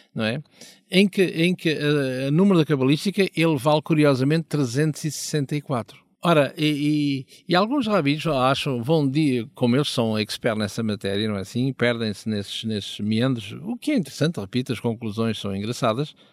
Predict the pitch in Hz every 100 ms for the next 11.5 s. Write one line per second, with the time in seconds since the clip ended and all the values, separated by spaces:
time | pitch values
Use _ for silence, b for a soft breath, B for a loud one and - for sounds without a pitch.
0 | b 110 120 127 107 101 98 98 107 104
1 | 120 123 98 139 B B B B B B
2 | B _ - 190 - 190 185 190 190 170
3 | 160 160 196 - - - 156 151 147 147
4 | - 139 135 127 - - 202 175 139 147
5 | 123 120 92 104 135 226 b b b 117
6 | 110 104 143 175 180 117 110 101 104 117
7 | 113 139 120 117 110 170 147 110 - 120
8 | 113 107 104 - 131 117 104 98 110 104
9 | 104 101 - 113 139 - 143 104 95 101
10 | 95 - 117 110 131 113 101 101 101 98
11 | 127 123 147 143 175